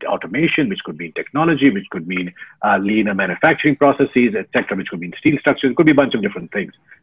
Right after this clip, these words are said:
that one could do. So on one side, developers will try what they have to, to innovate, to reduce the amount of labor they need.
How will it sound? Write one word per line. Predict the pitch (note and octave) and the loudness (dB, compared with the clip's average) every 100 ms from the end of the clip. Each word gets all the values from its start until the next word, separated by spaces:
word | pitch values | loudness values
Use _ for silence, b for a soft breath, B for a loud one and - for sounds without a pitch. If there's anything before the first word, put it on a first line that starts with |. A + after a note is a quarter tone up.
| _ | _
that | A2 | -2
one | A2 G#2+ | 0 0
could | - F2 | -2 2
do. | D#3 A#2 G2+ _ b - | 4 4 0 _ b 0
So | C3 | 4
on | B2 | 6
one | D3+ F3 D#3 | 4 4 4
side, | D#3 C#3+ C#3+ A2+ | 4 6 4 4
developers | A2+ B2+ C#3 C#3 A#2 | 4 4 4 4 2
will | A2 | 2
try | B2+ A#2+ | 4 4
what | G#2+ A2 G2 | 4 2 0
they | G2+ | -2
have | B2+ D3+ D3 - | 2 0 0 -2
to, | A2 F#2+ - b - | -2 -4 -10 b -6
to | B2 - | -4 2
innovate, | C#3+ E3 D#3 B2 A2+ G#2+ - - | 4 6 6 6 4 0 -6 -6
to | G#2+ | -2
reduce | G#2 G2 B2+ C3+ - | -2 2 2 2 0
the | A2 | 0
amount | G#2+ G#2+ G2+ | 0 -4 -6
of | F#2+ | -8
labor | F2 F#2 F2 | -8 -8 -10
they | D#2+ E2 | -8 -8
need. | E2 F#2 | -10 -14